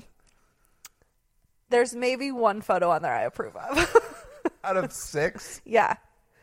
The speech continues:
Speaker 1: And that might be pushing it.
Speaker 2: My profile one is of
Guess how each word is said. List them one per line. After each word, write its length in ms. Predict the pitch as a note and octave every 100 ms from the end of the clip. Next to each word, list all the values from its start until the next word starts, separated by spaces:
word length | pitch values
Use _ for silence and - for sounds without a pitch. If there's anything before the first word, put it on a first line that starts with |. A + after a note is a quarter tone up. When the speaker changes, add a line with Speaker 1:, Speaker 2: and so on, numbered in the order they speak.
| _
Speaker 1:
And 200 | C4 B3 A#3
that 160 | A3+
might 200 | G#3+ G#3
be 80 | F#3+
pushing 400 | - - - C3
it. 140 | G#2+ - - - - - - - - -
Speaker 2:
My 140 | F3
profile 500 | E3 G#3 G#3+ G3 D#3+
one 180 | C#3+ C#3
is 280 | C#3+ C#3 B2+
of 320 | C#3 C3 A#2+